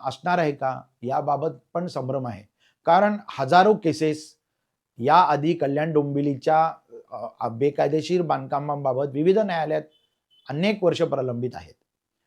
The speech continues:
आता जनवाणीतर्फे न्यायालयाच्या या निर्णयाचा नेमका काय परिणाम बांधकाम व्यवसायावर होणार आहे, ग्राहकांना होणार आहे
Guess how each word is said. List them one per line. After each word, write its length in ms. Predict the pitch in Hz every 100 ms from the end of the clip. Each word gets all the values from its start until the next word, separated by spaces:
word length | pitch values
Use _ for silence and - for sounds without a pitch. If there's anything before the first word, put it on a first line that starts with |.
| _ _ _ _ _ _ _ _ _ -
आता 180 | 165
जनवाणीतर्फे 1080 | 202 170 180 220 214 214 190 180 175 160 170
न्यायालयाच्या 640 | 147 147 147 160 165 165 170
या 140 | 175
निर्णयाचा 580 | 180 156 147 147 131 160
नेमका 420 | 160 156 156 196
काय 440 | - - 151 156
परिणाम 580 | 214 185 170 165 180 143
बांधकाम 440 | 131 135 127 175 185
व्यवसायावर 720 | 175 175 180 175 180 175 170
होणार 260 | 160 160
आहे, 220 | 156 160 151
ग्राहकांना 600 | 123 131 170 190 190 196
होणार 400 | 175 151 151 147
आहे 180 | 147